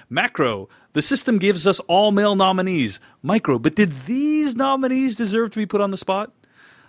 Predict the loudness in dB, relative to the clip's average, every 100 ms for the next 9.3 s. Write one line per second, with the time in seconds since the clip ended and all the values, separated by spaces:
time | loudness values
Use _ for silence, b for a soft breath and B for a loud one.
0 | b -2 0 0 0 0 -2 -2 -2 0
1 | 0 -2 -8 -10 -6 -4 -4 0 0 0
2 | -2 -2 -4 -6 -12 -10 -10 -12 -20 _
3 | _ _ -12 -2 0 0 0 -2 2 4
4 | 4 0 0 -2 -4 -8 -8 -8 -12 -12
5 | -8 -4 0 0 -2 -6 -8 -8 -4 -4
6 | -2 -6 -6 -8 -8 -10 -8 -6 -6 B
7 | B B B -4 0 0 0 -2 -2 -2
8 | 0 -2 -2 -6 -10 -20 -12 -8 -6 -8
9 | -10 -8 -8